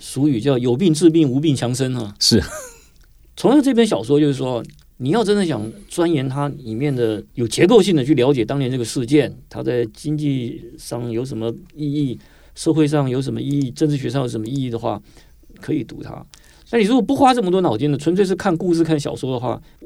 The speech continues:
Speaker 1: 我说得很清楚，读者也会看得很明白。
Speaker 2: 是。
Speaker 1: 所以说它是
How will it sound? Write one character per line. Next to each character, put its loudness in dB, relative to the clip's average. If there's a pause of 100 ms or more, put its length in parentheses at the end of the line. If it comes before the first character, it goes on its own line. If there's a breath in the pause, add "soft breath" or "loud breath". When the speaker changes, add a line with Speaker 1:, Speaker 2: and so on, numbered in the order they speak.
(100)
Speaker 1:
我 -4
说 4
得 4
很 -4
清 -4
楚， -6 (200)
读 -2
者 2
也 -2
会 -2
看 -6
得 -8
很 -10
明 -12
白。 -16 (240 soft breath)
Speaker 2:
是。 -6
Speaker 1:
所 2
以 8
说 2
它 0
是 2